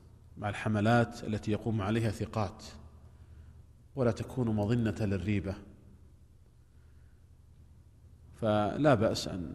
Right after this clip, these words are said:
تحج هذه الخادمة مع هذه الحملة أو شركة الحج، بشرط أن تكون، أن يكون القائمون عليها من الثقات،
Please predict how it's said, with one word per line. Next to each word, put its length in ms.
تحج 340
هذه 260
الخادمة 600
مع 380
هذه 120
الحملة 520
أو 140
شركة 400
الحج، 460
بشرط 340
أن 120
تكون، 400
أن 1040
يكون 260
القائمون 560
عليها 380
من 120
الثقات، 640